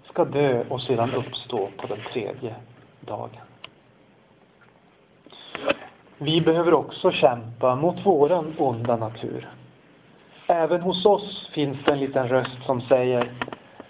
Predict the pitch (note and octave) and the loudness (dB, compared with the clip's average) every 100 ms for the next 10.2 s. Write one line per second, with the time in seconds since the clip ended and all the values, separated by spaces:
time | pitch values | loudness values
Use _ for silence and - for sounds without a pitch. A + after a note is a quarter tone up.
0 | - - - - - - - - A2 - | -20 -20 -20 -18 -6 0 2 4 2 0
1 | - - C#3+ C3 B2 A#2 A2+ - - - | -8 -14 -10 -4 -2 -2 -6 -16 -20 -20
2 | _ _ _ _ _ _ _ _ _ - | _ _ _ _ _ _ _ _ _ -4
3 | D#3+ D3 C#3 C3 B2+ B2+ A#2+ A#2 A#2 - | 0 0 -2 -6 -6 -4 -2 -4 -8 -14
4 | - - - - D#3+ D3+ D#3+ D#3 - - | -18 -8 -6 -4 -2 0 0 -2 -18 -20
5 | - F3+ F#3+ - F#3+ F3+ F#3 F#3 - - | -6 -2 -2 2 2 2 0 0 -4 -6
6 | A3 F#3 F3+ G#3 G3 G#3 G#3+ G#3+ - C3 | -2 -2 0 2 4 4 0 -6 -10 -10
7 | - B2 - - - _ _ _ _ _ | -10 -12 -16 -20 -20 _ _ _ _ _
8 | _ _ _ _ _ _ _ _ _ _ | _ _ _ _ _ _ _ _ _ _
9 | - - - G#3+ G3+ G3+ F3+ A3 - B2 | -16 -14 -4 0 2 2 2 0 0 -2
10 | A#2 A2 | 0 0